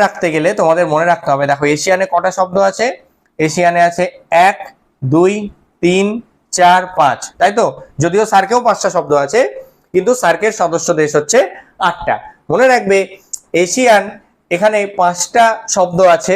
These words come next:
পাঁচটা লেটার আছে, এই জন্য এর সদস্য সংখ্যা হচ্ছে পাঁচটি। তাহলে এশিয়ান আমরা কোন দেশগুলোকে বলছি বা কোন দেশগুলো নিয়ে তৈরি হচ্ছে? মনে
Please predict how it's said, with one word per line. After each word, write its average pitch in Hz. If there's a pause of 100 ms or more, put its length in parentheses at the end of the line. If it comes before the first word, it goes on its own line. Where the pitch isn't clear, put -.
(160)
পাঁচটা 156
লেটার 156
আছে, 151
এই 160
জন্য 147 (460)
এর 147 (100)
সদস্য 127 (120)
সংখ্যা 120
হচ্ছে 190 (580)
পাঁচটি। 123 (840)
তাহলে 190 (1000)
এশিয়ান 196
আমরা 196
কোন 202 (120)
দেশগুলোকে 190 (320)
বলছি 185 (180)
বা 170
কোন 190 (120)
দেশগুলো 190
নিয়ে 190
তৈরি 190
হচ্ছে? 196 (360)
মনে 208